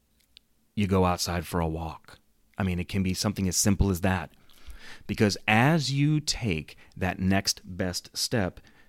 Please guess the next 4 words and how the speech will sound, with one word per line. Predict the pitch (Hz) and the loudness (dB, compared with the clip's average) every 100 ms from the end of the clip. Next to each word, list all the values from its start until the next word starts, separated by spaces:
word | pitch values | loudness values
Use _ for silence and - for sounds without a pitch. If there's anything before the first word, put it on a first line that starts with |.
| - - - - _ _ _ _ | -20 -20 -20 -20 _ _ _ _
you | - 95 123 175 170 - | -2 6 6 6 2 -2
are | 90 85 78 85 104 _ _ - | -2 -2 0 0 0 _ _ -12
taking | - 95 113 107 - - | -2 -2 2 2 0 0
action. | 131 147 - - - | 0 2 0 -2 -4